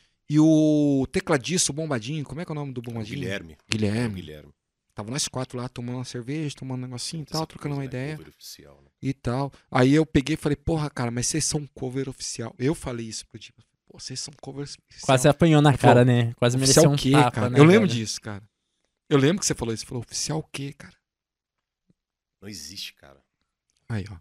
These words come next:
Speaker 2: Não existe oficial, cara. Quem, quem que oficializa
Speaker 3: Cara,
Speaker 2: alguma
Speaker 3: do,
Speaker 2: coisa?
Speaker 1: Quem?
Speaker 3: do,
Speaker 1: Exato.
Speaker 2: Você vai no cartório, ó, eu quero oficializar.
Speaker 1: Isso.
Speaker 3: do
Speaker 1: Quem
Speaker 3: jeito,
Speaker 1: licencia?
Speaker 2: cara.
Speaker 1: Quem
Speaker 3: do
Speaker 1: licencia
Speaker 3: jeito
Speaker 1: essa
Speaker 3: que
Speaker 1: porra?
Speaker 3: você
Speaker 2: Cara.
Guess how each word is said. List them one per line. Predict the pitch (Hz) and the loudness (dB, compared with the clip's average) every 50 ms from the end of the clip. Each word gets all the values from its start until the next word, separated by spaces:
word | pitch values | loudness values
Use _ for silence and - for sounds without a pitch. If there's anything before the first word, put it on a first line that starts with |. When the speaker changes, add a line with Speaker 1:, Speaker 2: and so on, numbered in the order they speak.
| _ _ | _ _
Speaker 2:
Não | 101 107 | -20 -20
existe | 92 76 95 101 - 82 | -20 -20 -20 -20 -20 -20
oficial, | _ _ - - - 76 76 76 _ _ | _ _ -20 -20 -20 -20 -20 -20 _ _
cara. | _ _ _ _ | _ _ _ _
Quem, | - 170 220 214 | -6 -6 -6 -6
quem | 214 - 202 226 | -6 -6 -6 -6
que | 220 - | -2 -4
oficializa | 214 190 - - 156 - - 175 147 113 101 110 139 156 - 202 | -4 -6 -4 -8 -6 -6 -4 -4 -6 -6 -6 -8 -8 -2 0 0
Speaker 3:
Cara, | 190 147 | 0 0
Speaker 2:
alguma | - 85 107 165 | -2 -4 -8 -2
Speaker 3:
do, | 165 - | 0 4
Speaker 2:
coisa? | 127 151 | 6 8
Speaker 1:
Quem? | 170 208 226 208 | 8 8 6 4
Speaker 3:
do, | - 165 | 4 8
Speaker 1:
Exato. | 175 214 196 - - 135 160 175 156 - - - | 10 10 10 10 8 8 8 8 6 2 -2 -2
Speaker 2:
Você | - | 2
vai | 123 170 185 | 2 2 2
no | 185 175 | 2 2
cartório, | - 160 123 113 - - 151 156 175 185 160 131 135 | 2 0 0 0 0 0 2 2 4 2 2 2 2
ó, | 151 143 123 | 0 0 -2
eu | |
quero | - - 139 147 | -2 -4 -4 -4
oficializar. | - - - - - 175 156 151 147 120 - - 156 156 180 | -4 -4 -4 -2 -2 0 -2 -2 -4 -6 -4 0 2 6 6
Speaker 1:
Isso. | 208 196 - - - 147 - | 6 6 6 4 4 4 2
Speaker 3:
do | - - - - 156 | 2 -2 -8 -2 6
Speaker 1:
Quem | - 240 294 311 | 8 10 10 10
Speaker 3:
jeito, | 311 294 240 | 10 10 10
Speaker 1:
licencia? | 190 208 262 240 190 - 226 202 175 160 143 120 110 | 12 12 10 10 8 8 8 8 8 8 6 6 4
Speaker 2:
cara. | - - 92 80 71 73 | 0 -4 -8 -8 -6 8
Speaker 1:
Quem | - 190 226 | 10 10 10
Speaker 3:
do | 262 269 | 10 8
Speaker 1:
licencia | 208 - - 202 170 185 - 160 | 8 8 8 6 6 6 6 6
Speaker 3:
jeito | 190 220 156 | 6 6 4
Speaker 1:
essa | 139 - | 2 2
Speaker 3:
que | - | 0
Speaker 1:
porra? | - - 190 202 - | 0 2 2 2 2
Speaker 3:
você | 196 | 2
Speaker 2:
Cara. | 196 175 - | 2 0 0